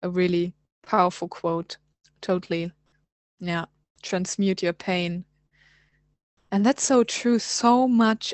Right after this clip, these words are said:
art comes out of pain in this world. Like, all those songs about love, heartbreak, and people f-, f-, experiencing some kind of loss and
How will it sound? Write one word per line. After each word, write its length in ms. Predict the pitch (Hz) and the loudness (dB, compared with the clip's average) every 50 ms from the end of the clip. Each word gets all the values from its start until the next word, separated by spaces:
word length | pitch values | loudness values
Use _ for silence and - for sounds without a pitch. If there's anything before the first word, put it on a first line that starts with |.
| - - | -2 2
art 680 | - - 185 185 185 185 185 185 190 196 - - - - _ _ _ _ _ | 6 6 8 8 6 4 4 2 0 -4 -6 -10 -12 -12 _ _ _ _ _
comes 420 | - - - 214 196 196 196 - - | -12 -4 -2 0 0 0 -2 0 2
out 200 | - 185 185 190 | 4 4 4 2
of 200 | 190 185 - - | 0 -4 -6 -8
pain 300 | - - 202 196 202 202 | -4 -2 0 0 0 0
in 100 | 196 196 | -2 -2
this 240 | 185 185 - - 190 | -4 -6 -6 -4 -2
world. 200 | 175 175 180 190 | -2 -2 2 2
Like, 280 | 180 180 180 - - _ _ _ _ _ _ _ _ _ _ _ | 2 2 0 -2 -10 _ _ _ _ _ _ _ _ _ _ _
all 160 | - 202 226 240 | 8 8 8 8
those 200 | 277 277 269 - | 8 4 4 2
songs 560 | - - - 196 175 180 196 214 220 - - | -2 2 6 6 6 6 4 0 -2 -4 2
about 260 | - 214 202 196 196 | 4 6 6 6 6
love, 540 | 180 175 180 180 185 196 208 208 214 214 214 | 6 8 8 10 10 10 10 8 8 6 4
heartbreak, 1000 | 208 185 196 208 196 202 208 - _ - 202 196 196 196 196 196 202 208 - - | 0 2 4 4 6 4 4 0 _ 0 2 2 4 4 4 2 2 0 0 0
and 360 | - 175 175 170 180 190 - - _ _ _ _ _ _ _ _ _ _ _ _ _ _ _ _ _ _ _ _ _ _ _ _ _ _ - | 0 0 0 -2 -6 -8 -8 -12 _ _ _ _ _ _ _ _ _ _ _ _ _ _ _ _ _ _ _ _ _ _ _ _ _ _ 0
people 640 | - 226 196 - 214 208 202 196 190 185 180 - - _ _ _ _ | 2 2 2 4 6 6 6 8 6 4 2 0 -4 _ _ _ _
f-, 120 | _ - _ _ _ _ _ _ _ | _ -20 _ _ _ _ _ _ _
f-, 180 | - - - - _ _ _ _ _ _ | -20 -20 -20 -20 _ _ _ _ _ _
experiencing 880 | - 208 196 - - - 226 214 208 202 202 202 196 - 226 208 196 202 | -2 -2 -2 -2 4 6 6 8 8 6 4 0 0 -2 -2 -2 -2 -2
some 260 | - - 220 190 196 | 0 0 0 0 0
kind 300 | 190 - 208 202 196 196 | -2 0 0 2 2 2
of 120 | 190 185 185 | 0 0 2
loss 580 | 185 190 185 180 185 190 202 - - - - - | 4 6 8 8 8 6 4 0 -6 -8 -6 -4
and 340 | - 175 180 180 - - | -4 -4 -6 -6 -10 -12